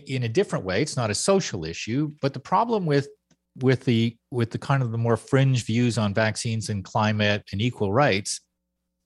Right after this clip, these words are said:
is that they sort of convey the sense of a Conservative Party that is a little bit captured by this Trumpist, uh, kind of populist, fake news, conspiracy theory, "We don't have to be moored to the facts" kind of idea.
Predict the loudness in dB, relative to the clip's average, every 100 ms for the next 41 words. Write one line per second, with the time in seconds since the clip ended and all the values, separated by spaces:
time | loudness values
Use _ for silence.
0 | _ _ _ _ _ -20 _ 0 2 2
1 | 2 2 2 -2 -2 0 -2 -4 -2 2
2 | 4 4 4 2 0 -2 -4 -2 -2 -2
3 | -2 0 2 2 0 2 4 4 2 0
4 | -2 -6 -14 -20 _ -6 0 2 2 0
5 | -2 -2 -2 0 -2 2 2 2 0 -2
6 | -2 -2 0 0 -2 -6 -2 0 2 0
7 | -4 -6 -6 0 0 0 0 2 0 -4
8 | -12 -18 -20 -20 -20 _ 0 0 2 0
9 | 0 2 2 0 -2 -6 -6 -6 0 2
10 | 2 0 -4 -4 -2 0 0 0 -2 -4
11 | -6 _ _ _ 0 2 2 0 -2 -2
12 | -4 -2 0 2 2 2 0 -4 -4 0
13 | 0 0 -2 -8 -2 -2 0 -2 -2 -2
14 | 0 0 -2